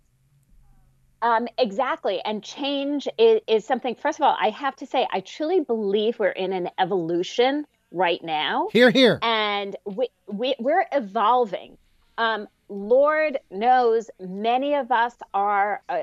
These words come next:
Speaker 1: are healthy and we're taking precautions and we're doing all the right things. Um, planning, you know, I,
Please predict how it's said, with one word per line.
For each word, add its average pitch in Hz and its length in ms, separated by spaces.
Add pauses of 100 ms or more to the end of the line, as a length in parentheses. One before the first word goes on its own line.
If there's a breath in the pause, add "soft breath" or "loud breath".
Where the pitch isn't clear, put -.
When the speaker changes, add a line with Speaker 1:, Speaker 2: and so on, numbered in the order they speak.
(120)
Speaker 1:
are 190 160
healthy 196 680 (100)
and 202 200
we're 208 140
taking 247 400
precautions 220 720
and 202 100
we're 202 80
doing 208 320
all 226 200
the 240 80
right 220 360
things. 165 580 (400 loud breath)
Um, 196 440 (920 soft breath)
planning, 269 580
you 262 140
know, 262 200
I, 208 240